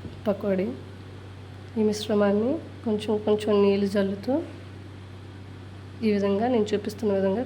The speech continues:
కలుపుకోవాలి. ఇందులో పచ్చిమిర్చి, కరివేపాకు వేసుకోవాలి. ప్యాన్ పెట్టి ఆయిల్ వేసి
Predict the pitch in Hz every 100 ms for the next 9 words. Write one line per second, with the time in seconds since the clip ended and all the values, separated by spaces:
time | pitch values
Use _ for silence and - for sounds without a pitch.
0 | 247 208 208 - 208 214 214 254 - -
1 | - - - - - 202 202 196 196 -
2 | 196 196 - 269 214 190 190 190 185 247
3 | 226 202 - 220 214 220 226 - - -
4 | - - - - - 208 190 190 190 -
5 | 214 294 - - - - 220 202 196 190
6 | 190 190 254